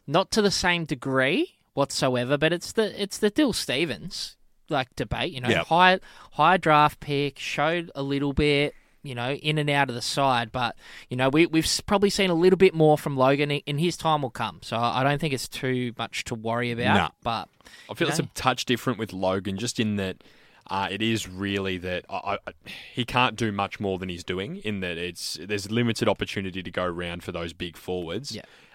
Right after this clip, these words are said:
Speaker 3: He is doing everything he can. Uh, he's just gotta wait for more space to open up,
Speaker 1: Yeah.
Speaker 3: like, quite literally, that Buddy just takes up so much of the
Speaker 1: Yeah,
Speaker 3: fifty.
Speaker 1: huge.
Speaker 2: This is, um, this is an interesting one. James Wheeler,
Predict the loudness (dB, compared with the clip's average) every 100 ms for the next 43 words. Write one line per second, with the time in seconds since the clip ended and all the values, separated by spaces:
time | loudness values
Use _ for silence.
0 | _ -4 0 2 2 2 2 0 -2 -6
1 | -8 -10 -10 -8 -8 -8 -16 _ _ _
2 | _ -2 -2 -2 -6 -6 -2 0 0 2
3 | 0 0 -6 -8 -6 -4 -4 -4 -4 -4
4 | -6 -6 -6 -8 -10 -10 -12 _ _ _
5 | _ _ -16 -12 -10 -12 -10 -8 -8 -12
6 | -16 -16 -18 _ -14 -14 -8 -4 -4 -6
7 | -10 -8 -10 -12 -14 -14 -14 -16 -14 -14
8 | -14 -14 -18 -20 _ -14 -14 -18 -20 _
9 | _ _ _ -6 -4 -2 -2 -2 -2 2
10 | 2 2 -2 -8 _ _ _ -6 -2 0
11 | -2 -2 -4 -4 -4 -2 0 2 2 2
12 | 0 0 0